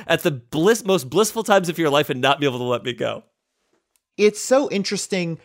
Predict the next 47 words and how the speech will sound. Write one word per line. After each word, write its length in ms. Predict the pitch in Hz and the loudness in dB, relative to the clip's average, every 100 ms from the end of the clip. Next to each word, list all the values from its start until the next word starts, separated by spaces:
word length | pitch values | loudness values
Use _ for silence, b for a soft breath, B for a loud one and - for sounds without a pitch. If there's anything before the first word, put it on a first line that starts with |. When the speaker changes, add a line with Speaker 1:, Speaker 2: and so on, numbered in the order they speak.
| b | b
Speaker 2:
There 160 | 240 240 | 0 2
are 180 | 185 160 | 2 0
a 60 | |
billion 480 | 123 156 143 127 113 | -2 0 2 2 -2
breakup 360 | 98 71 - - | -4 -6 -10 -12
songs. 400 | - - - - | -16 -16 -14 -4
Speaker 1:
Oh, 140 | - | 0
for 60 | 196 | 2
Speaker 2:
Every, 180 | 202 202 | 4 2
Speaker 1:
sure. 120 | - | 2
Speaker 2:
every 200 | 180 - | 2 2
Speaker 1:
Yeah. 40 | 165 | 0
Speaker 2:
song 240 | 139 113 | -2 -2
is 80 | 113 | -6
a 60 | |
breakup 240 | 110 101 90 | -6 -6 -8
song. 180 | 92 107 B B B B B _ _ _ _ - | -12 -16 B B B B B _ _ _ _ -2
This 280 | 175 240 | 0 0
is 160 | 302 269 | -2 -2
one 200 | 226 226 | 2 2
of 160 | 214 185 | 2 0
the 80 | |
few, 680 | 180 - 160 190 220 240 233 | -2 -4 -4 -2 0 0 2
if 220 | 190 - - | 0 0 -4
any, 320 | 143 160 190 | -2 -2 -2
like, 320 | 190 139 127 107 | 0 0 -2 -6
breakup 520 | 120 147 156 165 - _ - | -2 -2 0 -2 -4 _ -6
albums 640 | 120 143 196 240 269 - | -4 0 0 -2 -4 -6
where 200 | 156 180 | 0 0
it 120 | 165 | 0
is 220 | 190 220 147 | 0 -2 0
doing 320 | 180 170 143 | 0 0 2
that 240 | 131 131 135 | 0 0 0
and 80 | |
Speaker 1:
Yeah. 100 | 113 117 | 2 2
Speaker 2:
like, 100 | 123 | -2
really 440 | 127 160 196 180 147 | -6 -4 -2 -2 0
dissecting 720 | 135 135 - 143 - 143 139 | 2 2 2 -2 0 -2 -2
the 80 | |
breakup 580 | 120 127 123 123 117 - _ _ _ _ _ - | 0 0 2 0 0 -6 _ _ _ _ _ -4
in 140 | 156 | 0
a 60 | 139 | 0
completely 440 | 151 127 165 151 | 0 0 0 2
different 320 | 139 135 - 123 | 2 0 0 2
way 200 | 127 123 | 2 2
for, 240 | - 123 | -2 0
like, 260 | 170 170 | 4 2